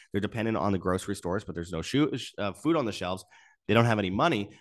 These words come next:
They can't ha-, they don't have a job. The price of living's too high. They can't afford their homes. So they get repackaged homes, free homes with smart meters on them. And you will own nothing and you will be happy, slaves. That is the idea.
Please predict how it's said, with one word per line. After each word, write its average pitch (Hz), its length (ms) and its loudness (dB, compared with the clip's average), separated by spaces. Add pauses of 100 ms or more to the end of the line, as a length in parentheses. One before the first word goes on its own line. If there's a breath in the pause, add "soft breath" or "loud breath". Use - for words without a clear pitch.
(120)
They 101 120 0
can't 117 400 2
ha-, 117 160 2
they 110 100 0
don't 117 120 0
have 110 80 0
a 101 60 0
job. 135 520 0
The 98 160 -4
price 110 300 -2
of 101 80 2
living's 151 340 4
too 95 200 -6
high. 98 460 -4
They 101 120 -6
can't 117 260 -4
afford 107 240 0
their 95 140 2
homes. 143 320 -2
So 104 80 -10
they 101 80 -6
get 98 160 -6
repackaged 120 580 -4
homes, 98 240 -2
free 160 280 0
homes 101 300 -2
with 92 180 -6
smart 143 380 0
meters 101 300 -2
on 87 160 -6
them. 101 140 -4 (380 soft breath)
And 101 140 -4
you 104 140 2
will 101 240 2
own 104 180 2
nothing 117 360 4
and 90 100 4
you 90 120 8
will 90 180 8
be 104 120 6
happy, 131 640 6 (240 soft breath)
slaves. 87 640 0
That 143 200 6
is 147 280 2
the 135 180 -2
idea. 117 880 -2